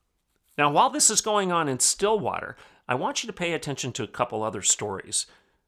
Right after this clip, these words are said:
that are going on right now as we speak. Carl Trueman writes of this in First Things. He talks about Flora-, Florida's, excuse me, Florida's Parental Right in Education Bill. What is that? Well,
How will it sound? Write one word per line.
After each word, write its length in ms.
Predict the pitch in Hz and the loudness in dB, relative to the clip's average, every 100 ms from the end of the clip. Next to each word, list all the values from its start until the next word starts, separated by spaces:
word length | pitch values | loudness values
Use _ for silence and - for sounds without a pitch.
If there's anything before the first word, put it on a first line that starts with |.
| _ | _
that 120 | 120 | -6
are 60 | 110 | -2
going 300 | 131 123 117 | 2 2 2
on 180 | 101 98 | -2 -2
right 260 | 123 160 | -2 0
now 280 | 127 127 117 | 0 0 0
as 260 | 113 113 104 | -4 -4 -4
we 120 | 101 | -4
speak. 520 | - - 98 - - _ _ _ _ - | -6 -6 -8 -12 -20 _ _ _ _ -6
Carl 400 | - 240 254 196 | 2 4 4 0
Trueman 640 | - - 247 196 120 113 | -4 -2 0 0 0 2
writes 320 | 120 131 147 | 2 2 2
of 140 | 113 92 | -4 -2
this 220 | 113 - | -4 -4
in 120 | 107 | -6
First 360 | - 107 104 - | -8 -6 -6 -4
Things. 280 | 113 90 - | -6 -6 -10
He 80 | |
talks 340 | 127 196 277 - | -4 -2 0 0
about 300 | 170 151 - - - - | 2 2 0 -16 -20 -20
Flora-, 680 | - - 214 233 117 107 110 | -14 -2 2 4 4 0 -2
Florida's, 600 | - 190 220 113 104 147 | -6 2 4 4 0 -2
excuse 460 | 120 - - 117 87 | -2 -2 -2 -4 -6
me, 240 | 85 127 _ _ _ - | -10 -14 _ _ _ -16
Florida's 760 | - - 226 208 117 98 - | -4 4 6 6 4 0 -2
Parental 640 | - - 127 151 180 - 208 | -2 -2 0 2 0 -2 -4
Right 340 | 139 135 139 | 0 0 0
in 160 | 139 120 | -4 -4
Education 680 | 123 - - 117 107 110 107 | -6 -6 -6 -6 -4 -6 -8
Bill. 300 | - - _ _ _ _ _ _ _ _ - | -14 -14 _ _ _ _ _ _ _ _ -4
What 160 | 131 | 2
is 180 | 135 127 | 2 4
that? 320 | 151 175 202 - _ _ _ _ _ _ - | 4 2 0 -8 _ _ _ _ _ _ -2
Well, 380 | 131 143 - | 2 2 0